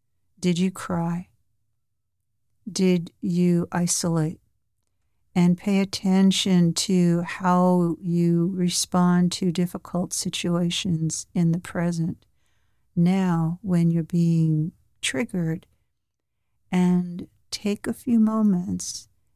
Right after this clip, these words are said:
as you place your hands on your heart to feel into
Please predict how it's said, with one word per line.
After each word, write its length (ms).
as 220
you 120
place 540
your 100
hands 460
on 140
your 160
heart 520
to 340
feel 520
into 800